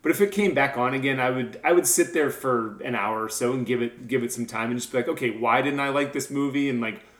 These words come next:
"Why don't I watch it again?" I think we said on another podca-, or a previous podcast, there has been times where we've watched movies once, been like, "That's garbage,"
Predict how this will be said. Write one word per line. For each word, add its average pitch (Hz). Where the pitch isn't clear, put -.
"Why 131
don't 135
I 123
watch 120
it -
again?" 127
I 123
think 220
we 302
said 214
on 175
another 135
podca-, -
or 127
a 117
previous 135
podcast, 117
there 147
has 180
been 170
times 131
where 117
we've 120
watched 117
movies 123
once, 120
been 135
like, 123
"That's 131
garbage," 117